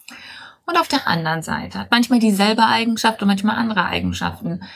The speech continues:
machen uns Schwierigkeiten aus irgendwelchen Gründen oder sind Sachen, die uns schwerfallen oder sind Dinge, von denen wir uns wünschen, dass wir sie könnten. Womit ich sagen will, Charakter ist immer dreidimensional und bedeutet immer, einige Dinge sind mehr ausgeprägt und andere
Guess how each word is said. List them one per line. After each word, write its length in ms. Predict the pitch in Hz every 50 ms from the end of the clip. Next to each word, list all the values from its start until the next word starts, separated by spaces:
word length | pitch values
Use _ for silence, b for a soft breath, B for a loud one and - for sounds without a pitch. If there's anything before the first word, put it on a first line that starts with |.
| B B B B B
machen 400 | - 180 185 180 170 - - 170 175
uns 160 | - 202 -
Schwierigkeiten 800 | - - 254 294 320 285 254 - - - 170 151 - 151 - -
aus 140 | - -
irgendwelchen 480 | - - 143 143 - - 139 - - -
Gründen 480 | - - - - - - - - - 180
oder 200 | 175 175 175 180
sind 280 | 190 202 214 208 -
Sachen, 380 | - 226 214 208 - 226 214 208
die 160 | 202 208 -
uns 340 | 214 202 196 - - - -
schwerfallen 920 | - - - - 285 285 269 240 - - - 165 139 135 - - - - -
oder 340 | - 196 185 - - - - B B B B B B B B B
sind 260 | - 214 208 202 226
Dinge, 360 | 214 208 208 202 196 196 - -
von 180 | - 220 214
denen 160 | 208 226 220 220
wir 80 | 226
uns 180 | 233 226 - 214
wünschen, 360 | 240 262 262 - - - 175
dass 160 | 165 - -
wir 80 | - 180
sie 140 | 185 196 196
könnten. 420 | - - 226 202 - 151 151 151
Womit 240 | 180 190 226 - -
ich 160 | 240 - -
sagen 480 | - 226 208 214 247 254 - 294 277 277
will, 220 | 294 311 311 -
Charakter 880 | - - 180 165 156 - - 156 - - - - - - - 185 180 -
ist 220 | 240 196 - -
immer 240 | 214 208 196 180 185 -
dreidimensional 1300 | - 165 156 - 143 143 156 185 190 202 220 226 233 233 226 226 220 233 233 233 233 240 240 247 262
und 140 | 247 214 190
bedeutet 400 | 190 180 180 185 180 - - -
immer, 300 | - 190 202 214 214 202 B B B B B B B B
einige 480 | - - 160 160 165 165 160 - 175
Dinge 320 | - - 180 180 180 185 180
sind 160 | 185 185 190
mehr 220 | 208 214 233 269
ausgeprägt 560 | 285 - - 294 - - - 294 294 - -
und 220 | - 190 185 - -
andere 500 | 160 165 165 175 175 202 220 233 233